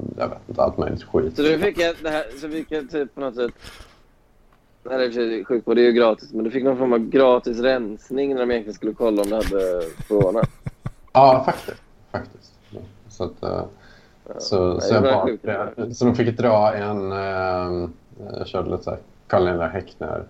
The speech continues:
Speaker 1: le-, influerad, influerad nästan. Så
Speaker 2: Ja,
Speaker 1: det
Speaker 2: med
Speaker 1: var
Speaker 2: kondomen genom, eh, näsan, eller?
Speaker 1: Ja, precis. Eller, eller, eller en röd, väldigt så här, eh, röd sammetsduk då, som jag körde in i, i näsan. Och så drog man
Speaker 2: Där.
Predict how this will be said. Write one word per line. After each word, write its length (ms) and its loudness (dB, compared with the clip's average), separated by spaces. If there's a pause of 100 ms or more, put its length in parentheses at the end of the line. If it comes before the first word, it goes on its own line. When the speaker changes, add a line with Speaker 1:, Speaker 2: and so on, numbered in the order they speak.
Speaker 1:
le-, 500 -4 (100)
influerad, 600 0 (160)
influerad 440 0 (360)
nästan. 340 -6 (640)
Så 120 0
Speaker 2:
Ja, 60 6
Speaker 1:
det 60 6
Speaker 2:
med 60 6
Speaker 1:
var 60 4
Speaker 2:
kondomen 760 0
genom, 500 -8
eh, 640 -8
näsan, 400 -10
eller? 160 -12 (160)
Speaker 1:
Ja, 400 6
precis. 300 0
Eller, 240 0
eller, 280 0
eller 240 0
en 320 0
röd, 840 2
väldigt 580 -2
så 60 -6
här, 280 4 (300)
eh, 40 -4 (140)
röd 280 4
sammetsduk 720 -2
då, 240 -14
som 160 -12
jag 80 -10
körde 220 -10
in 120 -8
i, 300 -6
i 40 -4
näsan. 420 -6
Och 120 -8
så 120 -6
drog 320 -2
man 80 0
Speaker 2:
Där. 280 4